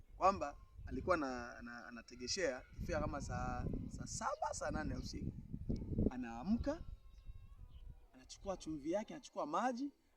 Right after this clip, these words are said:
anakwenda, eh, kwenye choo, chooni kule, washing rooms. Ana-, akishaingia kule, eh, ataandaa yale maji yake, na baada ya hapo atatu-, atachukua ile chumvi,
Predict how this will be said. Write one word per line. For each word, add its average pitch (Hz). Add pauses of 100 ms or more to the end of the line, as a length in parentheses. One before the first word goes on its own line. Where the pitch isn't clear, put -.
(140)
anakwenda, 175 (720)
eh, 135
kwenye 139
choo, 160 (420)
chooni 147
kule, 139
washing 147
rooms. 120 (840)
Ana-, 127
akishaingia 196
kule, 277 (1300)
eh, 131
ataandaa 170
yale 190
maji 131
yake, 143 (880)
na -
baada 165
ya 151
hapo 165 (200)
atatu-, -
atachukua 147
ile 143
chumvi, 147